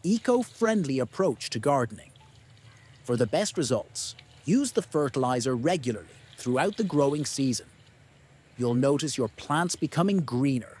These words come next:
stronger, and more productive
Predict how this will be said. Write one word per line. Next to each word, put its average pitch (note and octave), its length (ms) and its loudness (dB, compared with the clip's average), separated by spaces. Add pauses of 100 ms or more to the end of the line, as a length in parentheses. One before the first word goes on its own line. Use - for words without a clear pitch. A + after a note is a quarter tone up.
(220)
stronger, G#3+ 760 0 (240)
and A3+ 160 6
more C4 220 6
productive - 640 0